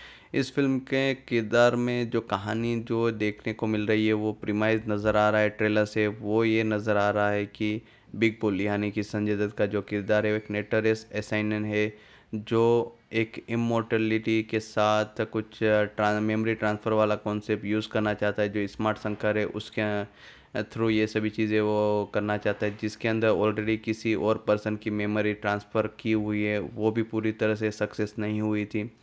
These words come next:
तो अब ये सभी चीज़ें वो ट्रांसफ़र करता है शंकर के अंदर, बिग बुल का जो, और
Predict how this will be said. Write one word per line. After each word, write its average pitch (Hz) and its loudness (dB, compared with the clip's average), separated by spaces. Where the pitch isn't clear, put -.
तो 143 0
अब 135 4
ये 135 2
सभी 131 -2
चीज़ें 123 -2
वो 123 0
ट्रांसफ़र 117 -2
करता 113 -2
है 113 2
शंकर 110 -4
के 110 -2
अंदर, 107 0
बिग 101 -2
बुल 107 -2
का 107 0
जो, 107 -2
और 110 0